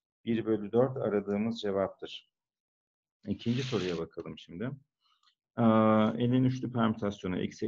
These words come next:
n'in ikili permütasyonu bölü n eksi bir yirmi sekizmiş. Peki. Şöyle bir kesir çizgisini çizeyim şuradan.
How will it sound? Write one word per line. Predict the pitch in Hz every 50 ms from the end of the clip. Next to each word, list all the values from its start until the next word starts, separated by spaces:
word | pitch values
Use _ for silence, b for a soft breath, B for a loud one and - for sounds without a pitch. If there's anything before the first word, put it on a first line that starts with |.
| 107 104
n'in | 107 107
ikili | 107 107 - - 104
permütasyonu | 95 - 104 98 101 101 - 95 95 - - 98 98 98
bölü | 98 101 95 104 107 107 104
n | 101
eksi | 101 - - - 104
bir | 120 127
yirmi | 117 110 104 98 98 98
sekizmiş. | - - 95 - 92 87 87 92 101 - - - - _ _ _ _
Peki. | 113 110 _ - 101 95 98 _ _ _ - - 127 b b b b b _ _ _ _ _ _ _ _ _ _ _ _ _ _ _ _ _ _ _ _ _ _ _ _ _ _ _ _ _
Şöyle | - - 117 117 117 113 120 120 113
bir | 117 117
kesir | - 113 107 - 123 -
çizgisini | - - 110 104 107 110 - - - 107
çizeyim | - - - 98 - 98 95 90 87 87
şuradan. | - - 90 87 90 92 92 101 98